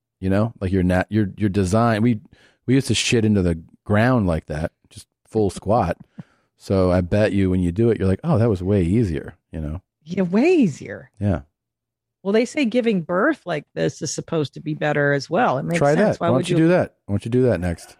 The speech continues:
Speaker 2: I couldn't hold myself up. Oh my God.
Speaker 1: Try it next year.
Speaker 2: Do you, but do you think when you're having a bout of diarrhea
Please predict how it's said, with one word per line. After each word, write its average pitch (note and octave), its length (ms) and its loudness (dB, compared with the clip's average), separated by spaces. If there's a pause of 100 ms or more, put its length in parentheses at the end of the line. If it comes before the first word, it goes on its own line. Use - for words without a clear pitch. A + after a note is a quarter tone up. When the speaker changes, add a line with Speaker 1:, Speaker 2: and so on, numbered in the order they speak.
Speaker 2:
I E3 100 -6
couldn't G3 280 -2
hold E3 220 -2
myself D3 480 -6
up. D#3 240 -4
Oh D3+ 100 -8
my D3+ 140 -6
God. D#3 260 -6 (100)
Speaker 1:
Try D#3+ 200 0
it E3 40 2
next E3+ 220 -2
year. E2+ 140 0
Speaker 2:
Do C4 120 -2
you, E4+ 160 2 (480)
but A3 140 0
do G#3+ 100 2
you C#4+ 120 4
think C4+ 240 -2
when G3+ 160 2
you're G3+ 120 2
having G3+ 560 0
a F3 60 -4
bout E3+ 320 0
of F3 140 -4
diarrhea D#3+ 680 0